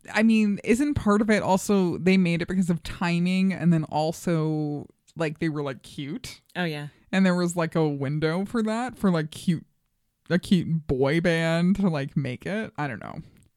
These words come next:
Speaker 1: It's all about timing.
Speaker 2: Yeah.
Speaker 1: You know, 'cause, and <laughs> I get into arguments about this all the time. Like, you know, it, like, people who think that you can just, like, work hard and, you know, buckle down and,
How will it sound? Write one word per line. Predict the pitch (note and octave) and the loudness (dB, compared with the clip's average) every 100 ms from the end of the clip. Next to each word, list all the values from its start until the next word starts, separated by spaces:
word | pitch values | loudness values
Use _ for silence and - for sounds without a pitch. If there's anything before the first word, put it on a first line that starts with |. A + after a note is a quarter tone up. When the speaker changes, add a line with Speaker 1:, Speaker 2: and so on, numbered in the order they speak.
| _ _ _ _ _ _ - | _ _ _ _ _ _ -8
Speaker 1:
It's | A3 | 2
all | G4+ G#4 | 6 6
about | E3+ D3+ | 6 2
timing. | E3+ C#3 D3 G#1+ A#1 F3+ _ _ _ _ _ _ | -2 -2 -2 -4 -8 -8 _ _ _ _ _ _
Speaker 2:
Yeah. | - F3 E3 B2+ _ - | -8 -4 -4 -8 _ 2
Speaker 1:
You | G3+ | 4
know, | F#3 | 4
'cause, | F3+ B3 G#3 - F3 - | 4 2 0 -6 -8 -2
and | B3 A#3 G#3+ - | 2 2 0 -2
<laughs> | G#3+ - - | 0 0 0
I | A3 | -2
get | C4 C#4 | -2 -2
into | A#3 - | -2 -2
arguments | D#3+ D#3 D#3+ E3 | -2 -2 -6 -8
about | D#3+ - | -10 -10
this | E3 - | -12 -12
all | - | -12
the | |
time. | - D3+ C#3+ F3 | -8 -8 -8 -10
Like, | D3 E3 - - _ - | -10 -12 -18 -20 _ 0
you | G#3+ | 4
know, | F#3 D3+ - - | 4 2 -6 -8
it, | E3 - | -8 -4
like, | F3+ F#3 | -2 0
people | G#3+ F#3+ | 0 2
who | F3+ E3+ | 2 2
think | D3+ E3 | -2 -4
that | D3 | -4
you | D#3 | -4
can | E3+ F3 | 0 0
just, | D#3 - | 0 -6
like, | D3 | -4
work | C#3+ D3+ D3+ - | -4 -4 -4 -4
hard | D#3+ D3 D3 C#3+ C#3+ C#3+ C#3+ | -2 0 0 0 0 -2 -2
and, | C3+ E2+ G#2+ E3 - - - _ _ | -6 -8 -12 -14 -18 -20 -20 _ _
you | - A3 | 2 4
know, | F3 D#3 | 4 2
buckle | D#3+ A3 F#3+ G#3 | 6 6 8 4
down | G3 F#3+ F#3+ G3 F3+ E3 | 2 4 4 4 4 2
and, | D#3 D#3 | 0 -6